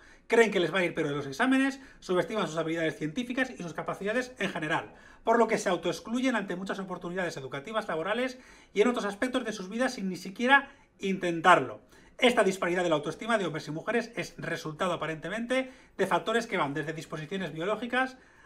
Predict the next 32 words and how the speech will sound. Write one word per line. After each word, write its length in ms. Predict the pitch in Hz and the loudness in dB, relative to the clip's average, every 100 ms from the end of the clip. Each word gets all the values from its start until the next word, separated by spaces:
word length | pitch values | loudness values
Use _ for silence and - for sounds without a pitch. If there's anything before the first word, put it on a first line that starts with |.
| - | -2
a 140 | - 196 | 4 6
la 140 | 180 | 8
manera 500 | 180 196 226 269 277 - | 6 4 6 6 6 2
en 140 | 196 | -2
que 100 | 190 | -2
se 100 | 175 | -6
socializa 560 | 156 175 175 180 220 254 | -4 -4 -4 -6 -2 -4
a 180 | - 175 | -2 -4
los 220 | 151 131 | -4 -2
niños. 440 | 156 131 107 - - - | -2 -4 -8 -18 -20 -20
Se 120 | - | -8
espera 320 | 175 - 185 156 | -2 4 4 4
que 60 | |
las 160 | 160 147 | -2 -2
niñas 180 | 214 - | -4 -2
sean 160 | 156 | -4
modestas 380 | 143 190 240 247 | -4 -4 -4 -6
y 60 | 240 | -4
tranquilas 480 | 220 196 156 113 - | -4 -4 -8 -10 -10
y 60 | |
que 60 | 143 | -8
los 120 | 143 | -8
niños 300 | 170 170 156 | -8 -10 -10
asu-, 100 | 151 | -8
asuman 320 | 156 147 143 135 | -8 -6 -8 -6
riesgos, 500 | 180 214 254 269 - - - | -6 -4 -4 -6 -12 -20 -12
sean 280 | - 160 156 | -2 0 2
fuertes 380 | 240 254 262 - | 0 0 -2 -4
y 80 | 170 | -4
controlen 400 | 165 196 185 151 | -4 -2 -2 -2
sus 260 | 240 247 - - _ - | -4 -6 -10 -20 _ -2
emociones. 720 | 185 160 - 160 - - | 0 0 2 0 -2 -12